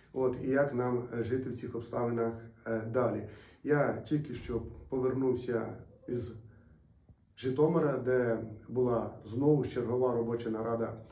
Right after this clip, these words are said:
із, е, начальником Житомирської обласної військової адміністрації, головами всіх громад, де обговорилось питання подачі газу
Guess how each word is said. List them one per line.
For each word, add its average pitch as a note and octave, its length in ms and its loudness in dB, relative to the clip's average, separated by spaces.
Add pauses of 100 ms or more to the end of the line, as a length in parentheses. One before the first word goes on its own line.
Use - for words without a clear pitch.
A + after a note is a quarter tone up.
(360)
із, B2+ 320 0 (160)
е, A2+ 300 0
начальником A2+ 680 0 (100)
Житомирської A#2+ 680 -2
обласної A#2+ 380 -2
військової A#2 380 -4
адміністрації, B2 800 -2 (340)
головами A#2+ 800 2 (100)
всіх A#2 320 -4
громад, B2+ 540 0 (380)
де C3 220 0
обговорилось A#2+ 560 0
питання D3+ 760 2 (840)
подачі A#2 440 0
газу D3+ 640 0